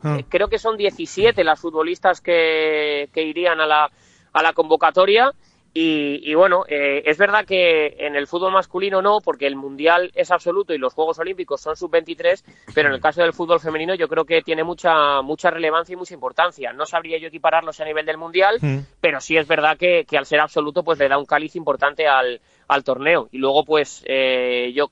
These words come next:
Speaker 2: creo, vamos, que somos opción de medalla muy clara. Bien, es verdad que es un torneo en el que a partir de cuartos de final te vas a encontrar rivales complicados. Ya vimos, por ejemplo, el poder de Japón,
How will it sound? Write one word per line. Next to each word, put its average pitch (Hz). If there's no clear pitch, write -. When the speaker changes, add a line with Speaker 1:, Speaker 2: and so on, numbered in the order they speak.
Speaker 2:
creo, 147
vamos, 151
que 123
somos 139
opción 147
de 143
medalla 139
muy 165
clara. 170
Bien, 160
es 160
verdad 156
que 160
es 147
un 151
torneo 156
en 151
el 143
que 131
a 139
partir 147
de 151
cuartos 151
de 151
final 151
te 151
vas 147
a 151
encontrar 147
rivales 143
complicados. 143
Ya 160
vimos, 147
por 151
ejemplo, 151
el 143
poder 143
de 143
Japón, 151